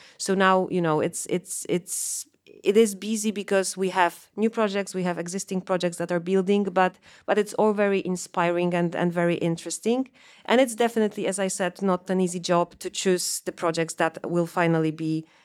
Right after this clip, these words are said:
be accepted. But what is interesting is that, you know, the further we go, the, I mean, maybe not the easier it gets, but the better we understand what is needed for the ecosystem,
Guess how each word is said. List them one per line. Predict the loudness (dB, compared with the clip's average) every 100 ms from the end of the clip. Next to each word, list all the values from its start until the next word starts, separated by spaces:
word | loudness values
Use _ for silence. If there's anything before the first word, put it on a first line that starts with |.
| -8
be | 0
accepted. | 0 0 -2 -2 -6 -10 -12 -16 -2
But | 2 2 2 -10 -8
what | 0 0 0 -8 -16 -6
is | -2 -2 -4 -8 0
interesting | 2 2 0 0 -2
is | -2
that, | 0 0 0 -6
you | -4 0
know, | 0 0
the | 0 0
further | 0 0 2 2
we | 0
go, | -2 2 2 2 0 -6 _ -6
the, | 0 2 2 2 -2 -6 -20 _ _ _ _
I | -6 -2
mean, | 0 0
maybe | 0 2
not | 2 2
the | 0 -2
easier | -2 0 2
it | 0 0
gets, | 0 0 -2
but | -4 -4
the | -2
better | 0 0 0
we | -2 0
understand | 0 0 -2 -4 0 2 2 0 -4 -14 -2
what | 0 0
is | 0
needed | 0 0
for | -2 -4
the | -2 -2
ecosystem, | -2 -2 -2 0 2 2